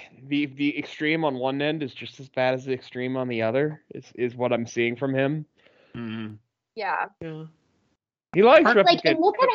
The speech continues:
Speaker 3: how
Speaker 1: for the
Speaker 3: he
Speaker 1: wrong
Speaker 3: makes
Speaker 1: reasons.
Speaker 3: Water Lily. She, she seems, Water Lily seems much more, um, obedient and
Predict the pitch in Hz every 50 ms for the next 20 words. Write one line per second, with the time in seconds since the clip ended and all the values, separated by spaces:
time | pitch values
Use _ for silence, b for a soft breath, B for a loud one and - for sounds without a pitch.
0 | 480 480 440 381 392 392 349 - 403 - 254 262 262 240 233 262 262 233 190 220
1 | 214 240 285 311 294 247 214 196 190 185 185 190 185 185 185 190 196 _ _ _
2 | _ _ _ _ _ _ _ _ _ _ _ _ - - - - - 339 381 381
3 | - - - - - - 339 339 339 - 415 381 359 277 - _ _ _ _ _
4 | _ _ _ _ 202 196 - 233 262 311 403 440 415 370 320 294 262 254 247 -
5 | - - 247 233 226 196 196 220 214 226 226 220 - - 226 214 214 214 208 202
6 | 196 190 180 175 - - 202 185 185 175 170 170 165 165 175 - _ _ _ _
7 | _ _ _ _ - - 208 202 208 208 214 226 226 220 208 196 185 180 - -
8 | 190 180 175 175